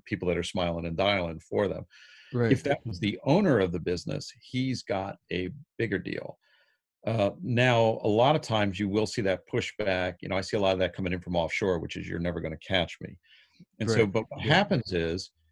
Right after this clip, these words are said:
Speaker 1: and I'm sure there are people on the call that will buy leads from offshore lead gen providers.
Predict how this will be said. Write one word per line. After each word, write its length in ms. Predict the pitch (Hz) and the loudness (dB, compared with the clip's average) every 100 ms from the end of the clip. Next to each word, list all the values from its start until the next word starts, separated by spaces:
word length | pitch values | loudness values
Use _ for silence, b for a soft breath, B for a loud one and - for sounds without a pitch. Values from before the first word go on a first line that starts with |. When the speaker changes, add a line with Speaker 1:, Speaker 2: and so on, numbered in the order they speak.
| _ - | _ -4
Speaker 1:
and 120 | 98 | -2
I'm 120 | 101 | 0
sure 180 | - 120 | 2 4
there 80 | 113 | 4
are 40 | |
people 420 | - 123 117 107 - | 0 -4 -2 -2 -2
on 480 | 104 104 98 101 - | 0 0 0 -4 -6
the 100 | 180 | -10
call 640 | - - 147 127 104 101 - _ _ _ - | -8 0 2 2 0 -4 -12 _ _ _ -4
that 220 | 104 110 | -4 -2
will 120 | 107 | -4
buy 300 | 87 113 113 | 0 0 0
leads 560 | 101 113 143 110 98 - | -2 0 0 0 -4 -8
from 340 | - 101 101 - | -4 -4 -4 -2
offshore 500 | 104 101 - 98 95 | 0 0 0 0 0
lead 360 | 95 101 95 90 | -2 -4 -4 -4
gen 340 | 98 90 90 | -2 -2 -4
providers. 720 | - 90 113 107 - - | -8 -4 0 -2 -4 -14